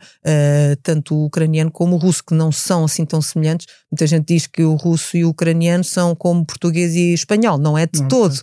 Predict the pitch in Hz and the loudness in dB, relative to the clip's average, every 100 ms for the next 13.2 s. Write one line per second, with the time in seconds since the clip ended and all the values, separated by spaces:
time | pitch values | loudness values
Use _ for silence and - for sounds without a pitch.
0 | - 143 - - - 160 - 185 180 175 | -6 -6 -6 -10 -4 -4 0 2 4 4
1 | 170 180 180 165 175 - 185 180 180 175 | 2 2 2 2 0 0 0 2 2 0
2 | 170 185 - - 180 175 180 170 160 175 | 0 -4 -4 -4 -2 0 0 0 0 0
3 | 165 180 156 151 143 143 135 139 156 170 | 0 0 2 2 2 2 2 2 2 0
4 | 170 - 165 143 160 151 143 151 147 139 | 0 0 -2 0 2 2 2 2 2 2
5 | 139 - 151 139 - - - _ _ 180 | 0 0 -2 0 -2 -6 -16 _ _ -4
6 | 151 - 143 127 147 143 135 131 123 135 | -2 0 -2 0 -2 2 2 2 0 -2
7 | 127 131 131 117 139 131 147 - 160 - | 0 0 0 -2 -4 -4 -6 -6 -6 -2
8 | 135 135 135 - 160 139 139 139 147 151 | 0 0 0 -2 -6 -4 -2 0 -2 -2
9 | 170 160 139 139 131 139 139 143 135 127 | -4 -2 -2 -2 0 -2 -2 -4 -4 -4
10 | 139 135 131 147 135 - 143 135 135 143 | -2 -4 -2 -2 -2 -2 -2 -2 0 0
11 | 135 127 135 131 135 131 131 127 139 - | 0 0 -2 -2 -2 -2 0 0 -2 -2
12 | 143 - 139 139 131 127 - - 135 139 | -2 0 0 -2 -2 -4 -2 -2 0 0
13 | 135 135 | 0 0